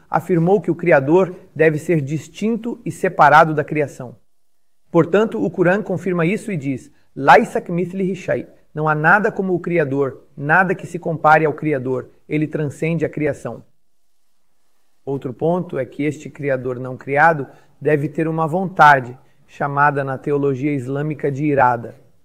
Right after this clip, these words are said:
Por que isso é assim? Porque se este Criador não criado é eterno e trouxe à existência um efeito finito como o universo que começou, ele deve ter escolhido o universo para existir.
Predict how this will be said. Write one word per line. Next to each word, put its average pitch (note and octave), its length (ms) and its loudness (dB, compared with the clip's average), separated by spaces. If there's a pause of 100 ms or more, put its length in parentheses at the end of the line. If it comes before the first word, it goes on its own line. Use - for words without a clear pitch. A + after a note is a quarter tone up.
Por A3+ 140 -8
que B3 120 -2
isso A3+ 240 -2
é F#3+ 40 4
assim? B2+ 400 -6 (640)
Porque - 240 -2
se E3+ 160 -4
este B3 240 6
Criador E3 460 6
não F#3 160 2
criado C#3+ 440 4
é E3+ 120 6
eterno D#3+ 520 6 (800)
e D3+ 80 -4
trouxe G3 520 4
à D3 60 4
existência D#3 840 -2 (580)
um D3 120 -2
efeito D3 360 -2
finito E3+ 560 0
como D#3 380 2
o C#3 100 0
universo D3 600 2
que - 120 -14
começou, E3 680 0 (480)
ele D#3 180 0
deve D3 300 4
ter D3 160 -2
escolhido C#3+ 560 0
o C#3 60 -2
universo C3+ 540 0
para C3 240 2
existir. A#2+ 540 -8